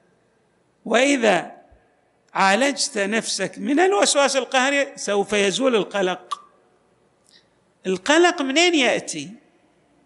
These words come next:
طبعًا، القلق له أسباب متعددة، ولكن أيضًا من جملة الأسباب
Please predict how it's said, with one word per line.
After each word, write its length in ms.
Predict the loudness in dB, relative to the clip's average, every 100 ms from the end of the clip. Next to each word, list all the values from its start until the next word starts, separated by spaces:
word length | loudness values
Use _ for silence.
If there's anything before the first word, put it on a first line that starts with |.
| _ _ _ _ _
طبعًا، 300 | 0 2 2
القلق 560 | 2 -2 -2 0 0 0
له 300 | -2 -2 -2
أسباب 400 | -4 0 0 0
متعددة، 840 | -4 -4 0 0 -2 -8 -10 -12 -20 _ _ _ _ _ _ _ _ _ _ _ _ _ -2
ولكن 640 | 2 4 4 2 0 -2 -4 -16 -20 _ _ _ _ _ _ _ _ _ _ _ -2
أيضًا 320 | 0 0 -4
من 240 | -6 -8 -6
جملة 400 | -4 0 0 0
الأسباب 920 | -2 0 -2 -2 0 0 0 -4 -14